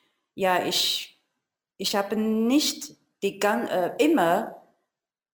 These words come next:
mein, meine ursprüngliche Gesichter treffen, sondern, ja, ich lass mich selbst durch diese Wind bewegt.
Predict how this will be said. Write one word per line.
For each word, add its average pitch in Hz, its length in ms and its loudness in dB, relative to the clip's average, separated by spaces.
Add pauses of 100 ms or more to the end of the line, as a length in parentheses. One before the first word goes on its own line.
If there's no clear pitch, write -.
(120)
mein, 180 480 0
meine 180 680 0 (520)
ursprüngliche 226 1400 -2
Gesichter 220 560 -4
treffen, 147 600 -8 (100)
sondern, 185 920 -8 (720)
ja, 170 180 -2
ich - 320 -6
lass 185 400 -4
mich 185 240 -8
selbst - 680 -6
durch 170 360 -8
diese 160 500 -10 (140)
Wind 202 680 -4
bewegt. 190 520 -4